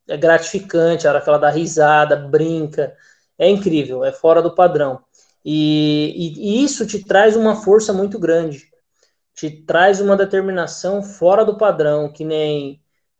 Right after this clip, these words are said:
quando eu saí da empresa mesmo, eu não, <laughs> tipo assim, falei, "Meu Deus, o que, que, que eu vou fazer?"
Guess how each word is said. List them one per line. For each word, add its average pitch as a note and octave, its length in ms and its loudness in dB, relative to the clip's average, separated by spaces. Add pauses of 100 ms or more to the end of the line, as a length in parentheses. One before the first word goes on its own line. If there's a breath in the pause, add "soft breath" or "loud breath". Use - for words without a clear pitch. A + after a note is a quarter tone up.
quando F3 160 2
eu G3 60 2
saí G#3 220 6
da G#3 80 6
empresa G3 480 2
mesmo, G3+ 440 2
eu F3 100 0
não, F3 280 -2
<laughs> E3 380 -8
tipo F3 160 -6
assim, E3 120 -8
falei, F3 180 0
"Meu F#3+ 420 4
Deus, D3 240 -8
o - 60 -20
que, E3+ 80 -16
que, F3+ 320 -18
que A#3+ 80 2
eu A#3 60 6
vou A3+ 80 4
fazer?" F3 520 -2